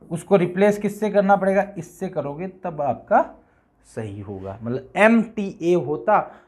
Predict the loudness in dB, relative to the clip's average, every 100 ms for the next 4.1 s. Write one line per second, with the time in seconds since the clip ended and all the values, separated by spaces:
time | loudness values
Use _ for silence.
0 | _ -6 2 4 4 0 0 0 0 0
1 | -2 0 2 4 6 4 2 -14 _ -10
2 | -8 -6 -6 -6 -4 -2 -2 -2 -4 -4
3 | -4 -6 -4 -6 -6 -6 -8 -6 -4 0
4 | 2